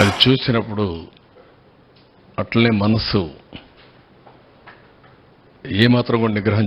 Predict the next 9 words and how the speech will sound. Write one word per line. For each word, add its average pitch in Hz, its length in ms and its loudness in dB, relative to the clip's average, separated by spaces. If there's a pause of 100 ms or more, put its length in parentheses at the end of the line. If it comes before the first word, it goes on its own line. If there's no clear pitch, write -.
చేసుకోలేని 90 480 -4
పరిస్థితి 92 320 -8
వస్తుంది. 65 380 -10 (1400)
ఇంత 113 220 4 (160)
కష్టపడితే 110 560 -2 (1500)
ఈ 101 180 0
మార్గం 104 400 0
చేశారేంటి 95 640 -6
దుర్మార్గం? 90 480 -2